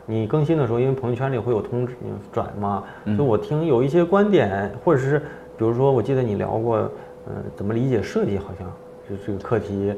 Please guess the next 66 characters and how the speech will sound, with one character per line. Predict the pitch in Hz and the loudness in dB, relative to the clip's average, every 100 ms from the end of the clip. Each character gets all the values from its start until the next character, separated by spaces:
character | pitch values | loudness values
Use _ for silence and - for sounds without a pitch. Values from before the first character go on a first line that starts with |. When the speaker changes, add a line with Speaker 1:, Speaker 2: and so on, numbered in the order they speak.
| - | 2
Speaker 2:
那 | 135 | 8
聊 | 131 127 | 10 10
太 | 165 127 | 10 6
多 | 104 | 8
了， | 101 90 | 8 8
六 | 165 | 8
十 | 127 | 6
多 | 101 98 | 6 6
期。 | - 92 | 4 0
Speaker 1:
对， | 143 139 117 | 6 8 8
所 | 156 | 8
以 | 196 | 8
那 | 233 | 10
里 | 202 | 8
面 | 123 160 | 8 6
Speaker 2:
嗯。 | |
Speaker 1:
好 | - 110 | 4 4
多 | 160 | 6
东 | 190 | 6
西， | 190 165 | 6 6
你 | 117 | 4
一 | 147 | 4
讲 | 120 | 2
就， | 110 127 | 2 2
就 | 127 139 | 0 0
会 | 131 | 2
发 | 147 | 2
现 | 160 151 110 113 | 2 0 0 -2
你， | 110 113 | -4 -2
你 | 110 | -2
的 | 107 | 0
那 | 120 147 | 2 4
个， | 135 120 - - - | 4 2 0 -12 -6
呃， | 107 | -2
呃， | 104 - 71 110 - | 0 -2 -6 -8 -6
就 | - | -4
是 | 113 | -4
表 | 107 117 104 | 2 4 4
达 | 98 | 0
的 | 113 151 | 0 0
方 | - 165 180 | 4 4 4
式 | 180 151 113 - - - - - | 2 2 2 2 -4 -14 -18 -8
有 | - 139 110 | 6 6 8
洞 | 151 127 | 6 6
见， | 120 110 - | 6 4 2
也 | 107 110 | 4 4
挺 | - 98 | 2 -6
深 | 92 127 | 0 0
刻。 | 123 117 - | 2 0 0
就 | 139 | 4
跟， | 160 170 - | 4 2 0
就 | |
比 | 143 | 4
如 | 117 127 | 6 8
说 | 156 | 6
一 | 131 131 | 6 6
个 | 151 131 - - - - | 8 8 4 -10 -16 -6
初 | - 208 | 4 8
级 | 135 | 10
设 | 123 | 10
计 | 107 | 6
师 | - | 4
来 | 101 107 | 4 6
聊 | 104 104 | 6 4
设 | 117 | 2
计 | 98 98 | 2 0